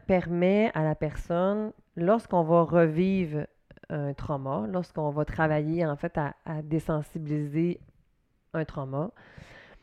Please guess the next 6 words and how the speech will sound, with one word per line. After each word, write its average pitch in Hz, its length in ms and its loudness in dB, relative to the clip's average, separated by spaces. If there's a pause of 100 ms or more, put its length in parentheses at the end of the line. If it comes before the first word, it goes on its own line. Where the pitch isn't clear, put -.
(1200)
si - 260 -2
la 247 180 10
charge 226 440 4
émotionnelle 170 680 2
devient 160 380 0
trop 165 240 -4